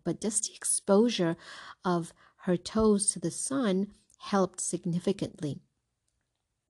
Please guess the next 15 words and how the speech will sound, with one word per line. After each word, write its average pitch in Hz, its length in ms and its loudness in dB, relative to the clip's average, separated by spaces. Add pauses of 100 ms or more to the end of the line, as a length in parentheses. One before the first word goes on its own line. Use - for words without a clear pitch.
(140)
So - 160 0
U 220 260 4
V 285 360 0 (380)
is 185 160 4
a 170 80 6
wavelength 175 840 2 (220)
you 180 200 6
get 190 360 -2
from 202 380 2
the 190 140 0
sun, - 500 -6
which 185 260 -2
has 214 500 -2 (100)
antibacterial 190 1500 0
effects. - 600 -10